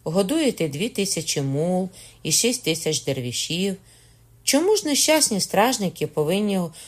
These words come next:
голодувати? І хіба ви не знаєте приказки?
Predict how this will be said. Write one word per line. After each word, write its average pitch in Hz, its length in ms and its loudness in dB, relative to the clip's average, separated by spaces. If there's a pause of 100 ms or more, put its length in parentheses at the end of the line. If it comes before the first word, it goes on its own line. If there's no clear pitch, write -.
(140)
голодувати? 165 840 0 (720)
І 160 100 -6
хіба 160 300 2
ви 147 100 2
не 139 160 -2
знаєте 180 500 0
приказки? 135 680 -4